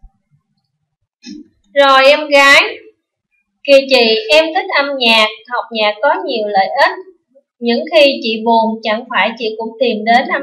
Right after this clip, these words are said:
nhạc sao? Hiểu biết âm nhạc cũng làm tâm hồn ta phong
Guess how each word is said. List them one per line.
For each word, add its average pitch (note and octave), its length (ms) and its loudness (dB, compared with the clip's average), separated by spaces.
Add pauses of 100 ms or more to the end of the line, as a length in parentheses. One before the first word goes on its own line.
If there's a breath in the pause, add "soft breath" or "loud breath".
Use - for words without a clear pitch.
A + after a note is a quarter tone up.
nhạc G#3 200 -8
sao? C4+ 360 0 (640)
Hiểu C4 180 4
biết F#4+ 160 -2 (140)
âm D#4+ 100 -10
nhạc A#3+ 180 -2 (100)
cũng A3 140 -10
làm B3 320 -4
tâm B3 220 -2
hồn A3+ 200 -4 (100)
ta A3+ 160 -2 (100)
phong A3 140 -8